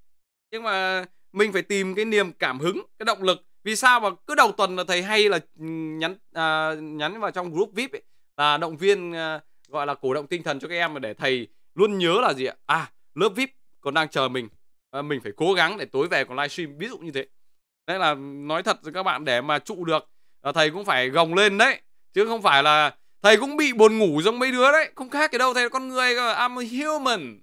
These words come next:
đúng không? Nhá, vẫn buồn ngủ bình thường. Nhưng mà tất cả đều là phải nỗ lực cố gắng thôi. Mà đến cái tuổi của thầy, thầy vẫn phải cố gắng. Thì các em hiển nhiên là phải cố gắng rồi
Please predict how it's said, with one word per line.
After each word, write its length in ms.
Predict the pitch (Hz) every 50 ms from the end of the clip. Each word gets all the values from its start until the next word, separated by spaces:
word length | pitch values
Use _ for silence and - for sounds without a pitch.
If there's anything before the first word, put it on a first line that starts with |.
| - -
đúng 140 | _ 170 196
không? 300 | 247 262 247 208 160 117 - - - - - - - _ _
Nhá, 320 | 196 233 240 214 190 185
vẫn 260 | 180 220 233 254 247
buồn 160 | 240 208 185
ngủ 140 | 170 147 135
bình 160 | 135 156 151
thường. 380 | 139 147 151 151 139 123 110 107 110 117
Nhưng 140 | 143 175
mà 240 | 180 156 147 139 135 - - - - -
tất 180 | - 214 - -
cả 240 | 180 135 113 110 113
đều 220 | 120 127 127 123
là 100 | 120 117
phải 280 | 110 - 98 95 98 107 117 - - 131 127 _ _ _ _ -
nỗ 160 | 170 208 214
lực 160 | 220 180 - -
cố 120 | 135 135
gắng 220 | 147 139 139 175
thôi. 120 | 185 185 143 - - - - -
Mà 140 | 165 170
đến 160 | 170 170 190 226
cái 80 | 240 -
tuổi 160 | 208 170 135
của 80 | 127 131
thầy, 160 | 151 139 139
thầy 140 | 143 135 123
vẫn 180 | 131 175 214
phải 120 | 220 160 120 -
cố 120 | 123 123
gắng. 220 | 127 127 135 151 -
Thì 60 | 160
các 140 | - 190 202
em 180 | 214 214 208 202
hiển 200 | 190 165 151 170
nhiên 200 | 196 233 247 233
là 160 | 226 208 180
phải 100 | 151 139
cố 160 | - 160 175
gắng 200 | 185 196 233 277
rồi 180 | 277 269 190